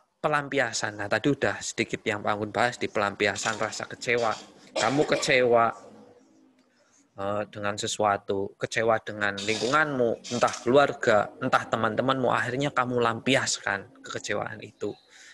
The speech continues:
ke arah negatif. Nah, itu yang harus dihindari, ya. "Lah, wong kanca-kancane nyong padha pacaran, masa nyong ora?" Nah, itu nggak boleh. Ya, jangan sampai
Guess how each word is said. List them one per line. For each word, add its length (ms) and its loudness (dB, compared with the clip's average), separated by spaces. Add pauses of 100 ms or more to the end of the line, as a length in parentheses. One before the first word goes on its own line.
ke 100 -6
arah 300 0
negatif. 480 -6
Nah, 160 4
itu 160 2
yang 160 2
harus 240 -2
dihindari, 560 -2
ya. 160 2 (1120)
"Lah, 220 8
wong 160 0
kanca-kancane 640 -4
nyong 160 -8
padha 400 -4 (320)
pacaran, 560 -2
masa 180 -4
nyong 300 -6
ora?" 340 0
Nah, 140 -4
itu 160 -8
nggak 160 -4
boleh. 320 0 (1300)
Ya, 240 -2 (320)
jangan 400 0
sampai 640 0